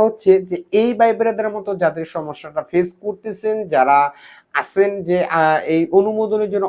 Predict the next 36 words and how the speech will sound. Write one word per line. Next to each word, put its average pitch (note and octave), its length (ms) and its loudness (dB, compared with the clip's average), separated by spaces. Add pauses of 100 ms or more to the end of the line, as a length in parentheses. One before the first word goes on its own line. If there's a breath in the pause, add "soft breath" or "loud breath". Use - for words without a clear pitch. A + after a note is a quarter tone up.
অপেক্ষমান, D#3 420 -6 (120)
এটার G3+ 280 -6
এখন A3 160 -4 (160)
কোনো G#3 140 -6 (140)
ওয়ে G3 200 8 (140)
আছে F3 240 -8
কিনা? B2 180 -14 (160)
একটা - 260 0 (120)
ওয়ে F#3 200 6 (160)
আছে, F#3+ 160 -12 (120)
শুধুমাত্র D#3+ 380 -8 (100)
একটা E3 220 -8
ওয়ে D3+ 180 2 (120)
আছে। E3 160 -6 (540 soft breath)
যদিও D#3+ 260 0
যেহেতু F3+ 240 2
আপনার D#3+ 240 -6
ম্যাচিং D3 260 -4 (100)
হয়ে E3 140 0
গেছে, F3 240 -2
আপনি E3 140 -12 (100)
যতদিনই E3 500 -4
অপেক্ষা E3 360 -8
করেন, D#3+ 160 -4 (100)
এক D3 120 -16
মাস, D#3 180 -4
দুই D#3+ 160 -8
মাস, D#3+ 120 -8 (180)
এক D#3+ 60 -4 (120)
বছর, D#3+ 200 -2 (100)
দুই F3+ 160 -2
বছর F3 260 -8
যদি E3+ 180 0
অপেক্ষা E3+ 280 -6
করেন, E3+ 160 -2 (100)
কোনো D#3 160 -6